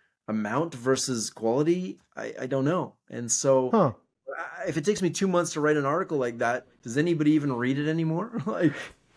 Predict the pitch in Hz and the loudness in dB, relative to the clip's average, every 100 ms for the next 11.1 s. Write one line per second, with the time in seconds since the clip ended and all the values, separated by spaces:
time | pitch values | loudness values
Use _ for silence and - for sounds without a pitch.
0 | _ - - _ _ _ _ _ _ - | _ -18 -18 _ _ _ _ _ _ -2
1 | 165 208 185 190 - 139 113 127 165 202 | 0 2 2 2 0 0 0 2 4 2
2 | 170 139 131 143 156 151 147 - 117 131 | 2 2 2 4 4 4 2 0 2 4
3 | 151 165 - - 139 143 147 156 156 156 | 4 0 -4 -2 2 4 4 4 4 4
4 | 156 156 143 - 147 - 147 143 135 131 | 2 0 -2 0 0 2 2 2 2 0
5 | - - 143 135 - 110 113 120 123 - | -4 2 2 2 2 4 6 4 2 0
6 | 135 120 135 127 110 - 110 117 113 92 | 0 0 -2 0 0 0 -2 0 0 -2
7 | - 107 113 147 - - - _ 120 110 | 2 4 4 2 -2 -6 -10 _ 0 2
8 | 110 110 110 107 - 120 113 123 143 147 | 4 2 0 -2 -4 0 2 4 4 2
9 | 170 143 120 110 113 - 127 117 113 - | 0 -2 -2 -2 -2 -2 -4 0 -2 -4
10 | - 113 107 101 104 104 131 160 185 214 | 0 4 4 4 2 4 4 4 4 4
11 | 190 | 2